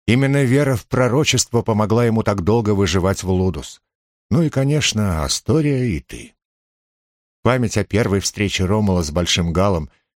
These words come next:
была такой яркой, будто все это случилось вчера. Убив Мермелона, который попытался взять в заложницы Асторию, любовницу Брена,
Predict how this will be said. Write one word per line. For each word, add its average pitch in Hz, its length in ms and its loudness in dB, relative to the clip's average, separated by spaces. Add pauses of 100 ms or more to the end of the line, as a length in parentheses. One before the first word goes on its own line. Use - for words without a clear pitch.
была 117 220 2
такой 110 320 0
яркой, 123 340 0
будто 104 240 -2
все - 220 0
это 139 180 0
случилось 143 500 0
вчера. 139 520 -2 (600)
Убив 110 440 2
Мермелона, 98 640 2
который 78 280 -4
попытался 95 480 0
взять 85 220 0
в 71 40 -8
заложницы 92 500 0
Асторию, 85 500 0 (220)
любовницу 107 520 0
Брена, 85 320 -2